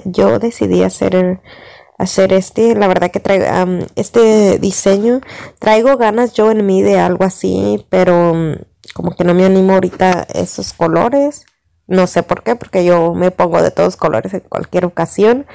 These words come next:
Pero no sé, a lo mejor más adelante. Pero, este, am,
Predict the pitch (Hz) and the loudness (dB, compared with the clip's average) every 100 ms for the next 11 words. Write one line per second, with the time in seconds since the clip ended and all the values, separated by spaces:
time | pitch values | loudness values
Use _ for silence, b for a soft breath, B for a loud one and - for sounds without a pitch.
0 | B B B B B - 214 202 220 247 | B B B B B 0 2 4 2 0
1 | 180 170 175 185 185 185 208 202 185 160 | 0 0 -2 -4 -4 -2 -4 0 0 2
2 | 156 170 170 156 B B B B B B | -2 -4 -8 -10 B B B B B B
3 | _ _ - - - - _ 220 226 233 | _ _ -20 -16 -16 -16 _ 2 4 4
4 | 240 208 196 - - 185 180 175 170 90 | 4 4 2 0 2 2 2 0 -2 -4